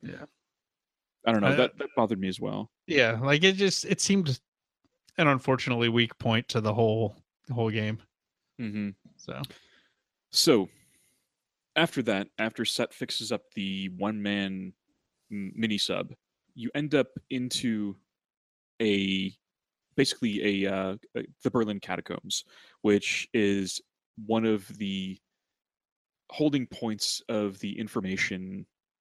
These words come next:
Speaker 2: of the Datishud, which is a, uh, an or-, organization of Jewish scientists who thought up all of the technology that the Nazis have been retro-engineering for their, their war against
Speaker 1: Yeah.
Speaker 2: the Allied forces, and then,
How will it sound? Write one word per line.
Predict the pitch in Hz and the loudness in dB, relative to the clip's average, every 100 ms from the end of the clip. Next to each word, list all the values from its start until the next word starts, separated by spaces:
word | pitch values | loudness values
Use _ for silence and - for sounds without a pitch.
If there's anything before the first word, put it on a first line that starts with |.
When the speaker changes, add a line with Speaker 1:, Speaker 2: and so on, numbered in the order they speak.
| - | -4
Speaker 2:
of | 107 | -2
the | 101 | 0
Datishud, | 92 90 95 - 95 - - _ - _ | -2 -4 -6 -4 -6 -8 -14 _ -20 _
which | - 104 - | 0 0 2
is | 101 95 - | 0 0 -2
a, | 110 98 98 92 92 | 0 2 2 2 0
uh, | 95 | -2
an | 104 | -4
or-, | 101 110 - | -6 -6 -4
organization | 120 113 101 98 92 95 | -4 -4 -4 -4 -4 -6
of | |
Jewish | - 95 95 | -8 -8 -6
scientists | - 90 90 95 - - - - - _ _ _ _ _ - | -4 -6 -6 -6 -4 -4 -6 -8 -20 _ _ _ _ _ -12
who | - 113 107 98 - _ - | -2 2 2 0 -6 _ -2
thought | - 107 | 2 2
up | 104 98 - | 2 0 0
all | 104 98 | 0 0
of | 95 - | -2 -4
the | 98 | -6
technology | - - 92 92 - | -8 -10 -8 -8 -6
that | 104 92 | -6 -4
the | 95 | -6
Nazis | 95 98 - 95 - | -8 -10 -8 -6 -6
have | 95 87 | -6 -6
been | 92 85 | -8 -6
retro-engineering | 92 - 95 90 92 90 92 87 | -8 -6 -6 -4 -4 -4 -6 -10
for | - 92 90 | -6 -2 -2
their, | 92 92 101 - _ _ _ | -2 -4 -6 -10 _ _ _
their | 113 | 2
war | 92 92 92 | 2 0 -4
against | 95 107 107 | -4 -6 -4
Speaker 1:
Yeah. | 90 | -6
Speaker 2:
the | |
Allied | 87 95 | -8 -12
forces, | - 92 - 95 92 | -8 -6 -4 -4 -2
and | 90 | -4
then, | 92 92 92 | -2 -4 -6